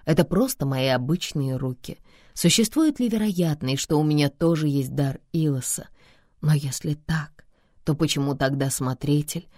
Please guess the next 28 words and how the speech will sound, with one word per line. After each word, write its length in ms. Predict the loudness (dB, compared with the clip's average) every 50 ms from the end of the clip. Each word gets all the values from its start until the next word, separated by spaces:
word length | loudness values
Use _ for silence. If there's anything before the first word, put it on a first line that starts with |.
| -20 _ _ 0
ничего 480 | 2 4 4 4 2 0 0 0 0
не 140 | -2 -2 -4
почувствовал? 760 | -4 -6 -6 -6 -6 -6 -6 -8 -8 -10 -12 -12 -12 -12 -16 -20 _ _ _ _ _ _ _ _ _ _ _ _ _ _ 2
Меня 400 | 4 6 6 6 6 4 2 0
проверяли. 800 | 0 0 0 2 2 2 2 2 2 2 2 0 -2 -4 -10 -16 -20 _ _ _ _ _ _ _ _ _ _
Может 560 | 6 8 10 10 10 8 6 2 0 -2 0
ли 120 | 2 2 4
быть, 300 | 4 2 2 0 0 -2
что 240 | -4 -2 -2 -2 0
каиданец 680 | 2 2 2 4 4 2 2 0 0 0 -2 -4 -4 -4
ошибся? 680 | -4 -4 -4 -2 -2 -4 -4 -4 -6 -8 -8 -8 -12 -16 -20 _ _ _ _ _ -10 -2
Дар 280 | 0 2 2 2 0 -4 -4 0
Илоса — 600 | 2 2 4 2 2 0 -4 -4 -6 -8 -10 -14 -18 -20 _ _ _ _ _
один 380 | 4 6 6 8 8 6 6 4
из 80 | 2 0
самых 500 | 2 2 2 4 4 4 4 2 0 -2
таинственных, 720 | 0 0 2 2 2 0 -2 -2 -4 -2 -2 -2 -2 -4 -4
потому 320 | -4 -2 0 0 0 -2
что 180 | -2 -4 -4 -4
сам 340 | -2 0 0 0 -2 -4
первый 580 | -6 _ 2 2 4 4 2 0 -2 -4 -6 -8 _ _ _ _ _ _
никогда 460 | 4 6 6 6 6 4 4 4 4 4
его 180 | 4 4 4
не 160 | 2 2 0
демонстрировал 880 | 0 0 0 0 0 -2 -4 -6 -2 0 2 2 2 2 2 0 -2 -4
в 80 | -6 -8
полную 520 | -4 0 0 2 2 2 0 -2 -4 -4
силу. 460 | -4 -4 -4 -4 -4 -6 -8 -10 -14